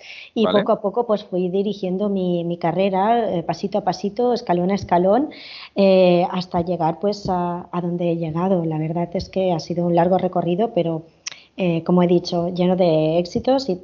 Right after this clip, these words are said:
Speaker 1: y también mucho esfuerzo.
Speaker 2: Estoy totalmente de acuerdo. O sea, al final yo creo que una carrera profesional no se construye en dos días y va muy vinculada a lo que acabas de decir, ¿no? A ese compromiso y, y a ese esfuerzo. Em, claro, de estos últimos años como General Manager,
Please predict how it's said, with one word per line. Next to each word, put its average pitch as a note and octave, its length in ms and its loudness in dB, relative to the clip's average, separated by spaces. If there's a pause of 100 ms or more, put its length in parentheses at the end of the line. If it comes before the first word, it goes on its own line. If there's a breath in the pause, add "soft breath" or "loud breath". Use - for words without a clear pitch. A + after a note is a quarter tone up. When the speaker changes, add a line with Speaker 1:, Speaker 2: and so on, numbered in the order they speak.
Speaker 1:
y F3+ 160 -4
también E3 320 -2
mucho E3+ 280 -2
esfuerzo. - 600 -4 (1400 soft breath)
Speaker 2:
Estoy F#2 280 -6
totalmente F#2+ 380 -2 (640)
de C2 160 -10
acuerdo. G2 340 -2
O E2 40 -4
sea, F2 120 -14
al D#2+ 60 -14
final E2+ 220 -12
yo F2 80 -6
creo F2+ 180 -4
que F2+ 60 -6
una F2+ 160 -8
carrera F2 280 -2
profesional F2 640 -6
no F2 120 -14
se F2+ 100 -10
construye F#2 440 -4
en F2 80 -8
dos F2 180 -4
días F#2 520 -2
y E2+ 140 -6
va E2+ 120 -2
muy F2 120 -6
vinculada E2 380 -2
a E2+ 40 -2
lo E2+ 80 -6
que F2 80 -14
acabas D#2+ 320 -4
de D#2+ 80 -10
decir, F2 280 -6
¿no? G2 160 -10
A F2 60 -8
ese E2+ 180 -8
compromiso F2 560 -6
y, F2 200 -2 (440 loud breath)
y F2 100 0
a F2+ 60 2
ese F#2+ 140 0
esfuerzo. F#2+ 580 -4
Em, E2+ 600 -4
claro, A2+ 280 -2 (140)
de F#2+ 160 -4
estos C#3+ 220 -6
últimos A2 280 -8
años C3+ 240 -6
como F#2 220 -8
General F2 380 -4
Manager, F#2 440 -4